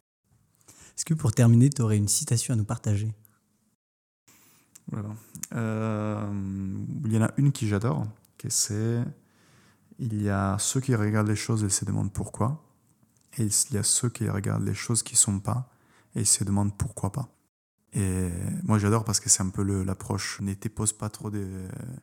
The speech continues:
Speaker 2: questions, essaye de contribuer positivement à la solution. »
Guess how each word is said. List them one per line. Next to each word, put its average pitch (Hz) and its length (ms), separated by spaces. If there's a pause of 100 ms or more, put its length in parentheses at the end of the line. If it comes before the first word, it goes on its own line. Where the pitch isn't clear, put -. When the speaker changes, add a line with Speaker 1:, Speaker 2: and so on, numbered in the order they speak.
(280)
Speaker 2:
questions, 135 600
essaye 113 300
de 104 80
contribuer 101 500
positivement 98 720
à - 80
la 95 120
solution. » 98 420